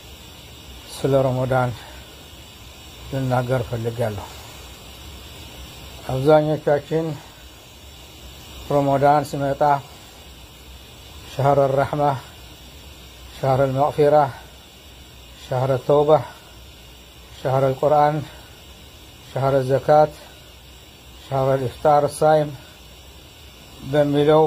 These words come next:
ብዙ ይነገራል። እሱ እንዳለ ሆኖ፣ መግቢያ ላይ ደግሞ እኔ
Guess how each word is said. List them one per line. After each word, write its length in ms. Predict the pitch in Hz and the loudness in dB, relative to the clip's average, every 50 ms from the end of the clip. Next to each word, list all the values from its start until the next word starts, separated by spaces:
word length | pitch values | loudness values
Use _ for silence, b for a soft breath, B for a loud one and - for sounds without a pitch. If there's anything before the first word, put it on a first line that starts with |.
| 147 | 2
ብዙ 240 | 131 135 151 147 147 160 | 0 -2 -2 -2 0 -2
ይነገራል። 640 | 156 151 143 139 143 131 123 135 131 123 120 117 98 - - - - - - - - - - - - - - - - - - - - - - - - - - - | -2 -2 0 -2 -4 -2 -2 -4 -4 -2 -4 -8 -8 -12 -20 -20 -20 -20 -20 -20 -20 -20 -20 -20 -20 -20 -20 -20 -20 -20 -20 -20 -20 -20 -20 -20 -20 -18 -12 -10
እሱ 240 | 139 120 - - - 160 151 143 | -8 -8 -8 -6 -2 0 0 2
እንዳለ 400 | 139 135 127 139 143 135 135 131 123 | 2 2 4 4 4 4 2 0 -2
ሆኖ፣ 240 | 120 127 131 135 143 147 147 127 - - - - - - - - - - - - - - - - - - - - - - - - - - - - - - - - | 0 -2 -2 0 0 -2 -2 -4 -14 -18 -20 -20 -20 -20 -20 -20 -20 -20 -20 -20 -20 -20 -20 -20 -20 -20 -20 -20 -20 -20 -20 -20 -20 -20 -20 -20 -20 -20 -16 -12
መግቢያ 400 | - 127 127 127 127 131 139 139 | -8 -4 -4 0 2 2 4 4
ላይ 160 | 135 135 139 139 | 4 2 0 0
ደግሞ 200 | 131 135 127 135 135 | 0 -2 -2 -2 -2
እኔ 180 | 131 127 131 | -2 -2 -2